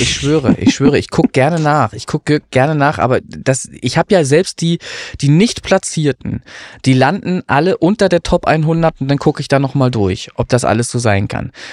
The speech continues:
So, und dann mache ich auch Folgendes, ähm, auch nochmal erklärt, die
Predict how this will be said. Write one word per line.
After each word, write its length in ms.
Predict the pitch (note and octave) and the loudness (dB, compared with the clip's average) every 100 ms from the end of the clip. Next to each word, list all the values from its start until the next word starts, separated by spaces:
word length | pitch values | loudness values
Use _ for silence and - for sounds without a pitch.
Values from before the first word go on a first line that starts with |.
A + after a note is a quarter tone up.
| - | -6
So, 240 | - A#2 | 2 2
und 160 | A#2 B2+ | 2 0
dann 160 | C#3 | 0
mache 160 | F#3+ E3 | 0 -2
ich 100 | - | 0
auch 140 | B2 | -2
Folgendes, 800 | - - C#3 F#3+ G#3+ A3+ B3 - _ - - - _ - | 0 2 2 2 2 0 -2 -8 _ -20 -20 -20 _ -2
ähm, 300 | C#3 C3+ C3+ | 2 2 2
auch 80 | - | 2
nochmal 240 | G3 C#3+ | 2 2
erklärt, 580 | D#2+ - A2 G#2+ D#3+ - - | 0 -2 0 2 0 -4 -12
die 520 | B2 D3 A3+ A3 | -4 0 2 0